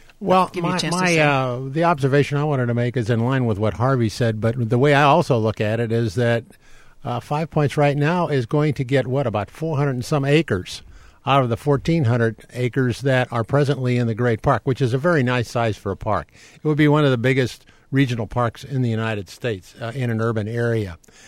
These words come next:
Speaker 1: Uh,
Speaker 2: I
Speaker 1: but
Speaker 2: think it's actually over, like, six hundred and eighty some
Speaker 1: Oh, it,
Speaker 2: acres.
Speaker 1: it could be that much. The, the number I, uh, th-, there's so many numbers floating around
Speaker 2: That's
Speaker 1: right
Speaker 2: the
Speaker 1: now.
Speaker 2: th-,
Speaker 1: I'm sh-, I don't
Speaker 2: quickly.
Speaker 1: even know if Five,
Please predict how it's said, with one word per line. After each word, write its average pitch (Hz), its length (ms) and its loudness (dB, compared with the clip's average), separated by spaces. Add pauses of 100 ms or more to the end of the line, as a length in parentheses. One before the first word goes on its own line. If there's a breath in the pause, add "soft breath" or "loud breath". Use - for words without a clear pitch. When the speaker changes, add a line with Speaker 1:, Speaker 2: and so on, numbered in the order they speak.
(320 loud breath)
Speaker 1:
Uh, 139 400 6
Speaker 2:
I 127 120 -4
Speaker 1:
but - 0 -
Speaker 2:
think 160 180 6
it's 165 100 0
actually 220 280 2
over, 180 260 0
like, 175 220 -4
six - 180 -4
hundred 190 300 -4
and 165 160 -4
eighty 165 200 -4
some - 360 -10 (100)
Speaker 1:
Oh, 123 160 2
it, 131 60 4
Speaker 2:
acres. 131 180 0
Speaker 1:
it 139 140 -2
could 151 180 4
be 123 140 2
that 113 180 4
much. 117 540 -2
The, 117 80 -2 (140)
the 113 140 0
number 127 280 0
I, 120 180 4
uh, 123 160 -8
th-, 139 320 -8
there's 165 160 0
so 196 140 4
many 180 180 4
numbers 160 320 2
floating 151 400 4
around 131 280 2
Speaker 2:
That's 190 100 4
Speaker 1:
right 107 180 2
Speaker 2:
the 120 60 0
Speaker 1:
now. 113 100 0
Speaker 2:
th-, - 80 -6
Speaker 1:
I'm 139 200 0
sh-, - 120 -18 (180)
I 135 140 2
don't 151 200 4
Speaker 2:
quickly. 156 100 2
Speaker 1:
even 135 220 2
know 131 240 2 (280 loud breath)
if 131 180 0
Five, 139 340 2